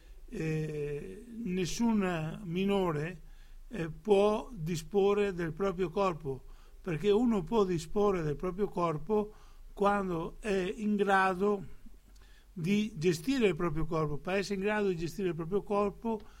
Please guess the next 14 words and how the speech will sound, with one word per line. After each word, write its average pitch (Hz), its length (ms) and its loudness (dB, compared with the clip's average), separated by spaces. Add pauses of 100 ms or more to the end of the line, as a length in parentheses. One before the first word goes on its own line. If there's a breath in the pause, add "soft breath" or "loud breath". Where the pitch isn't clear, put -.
(240 loud breath)
bisogna 185 340 0
avere 180 500 0
quei 190 160 0
strumenti 185 680 -2
filosofici, 180 800 0
quei 190 160 -2
strumenti 185 380 -4
intellettuali, 180 840 -2 (320 loud breath)
quei 214 180 0
strumenti 208 440 -2
sociali 208 600 0
che 196 120 -4
mi 185 140 -2
permettono 190 880 -4